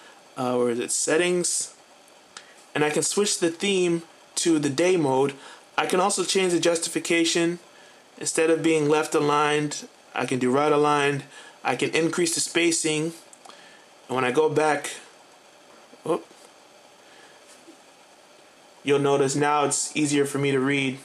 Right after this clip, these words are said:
and you can change the settings based on your own preferences.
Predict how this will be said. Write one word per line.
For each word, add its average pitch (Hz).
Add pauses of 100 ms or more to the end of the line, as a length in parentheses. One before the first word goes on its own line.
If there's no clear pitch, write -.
(480)
and 127
you 127
can 135
change 151
the 135
settings 135
based 135
on 123
your 127
own 123
preferences. 113